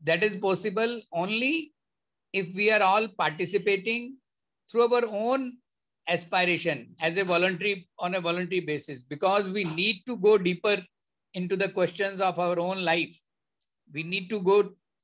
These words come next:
deeper for the interest of our own students.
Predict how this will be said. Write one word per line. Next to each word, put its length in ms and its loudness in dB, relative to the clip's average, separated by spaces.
deeper 480 2
for 160 2
the 160 0
interest 500 -2
of 260 0
our 260 0
own 240 -2
students. 760 -4